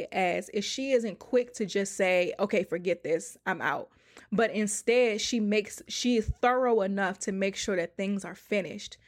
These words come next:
before she calls it a day. Not that,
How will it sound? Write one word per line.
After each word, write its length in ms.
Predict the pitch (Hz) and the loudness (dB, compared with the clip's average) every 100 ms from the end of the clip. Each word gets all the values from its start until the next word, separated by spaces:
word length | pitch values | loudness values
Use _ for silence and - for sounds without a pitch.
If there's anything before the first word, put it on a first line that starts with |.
| _ | _
before 300 | - 190 190 | -4 0 2
she 140 | 180 190 | 0 -2
calls 320 | - 160 156 | -2 -2 -2
it 80 | - | -4
a 80 | - | -8
day. 300 | - - - - - - | -6 -8 -12 -18 -14 -2
Not 400 | 214 226 - 202 | 0 0 0 2
that, 320 | 208 180 | 4 2